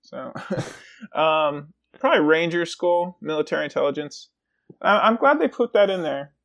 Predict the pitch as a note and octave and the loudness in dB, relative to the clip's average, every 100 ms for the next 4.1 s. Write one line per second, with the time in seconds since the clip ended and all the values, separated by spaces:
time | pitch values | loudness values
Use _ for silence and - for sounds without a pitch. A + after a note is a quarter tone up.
0 | - - E3+ - E3+ F3 E3+ - D#3+ - | -16 -12 -8 -8 -2 -2 0 2 2 0
1 | - D3+ D3+ C#3+ C#3 C#3 - C#3+ C3+ C#3 | -10 -8 -2 0 0 -4 -10 -10 -10 -14
2 | _ _ - E3+ F#3 E3+ F#3+ F#3 F3+ - | _ _ -8 -4 0 2 4 2 0 -4
3 | - D3 - - - - - D3 D#3+ - | 0 -2 -2 -20 -18 -16 -4 0 0 -2
4 | C3+ | -8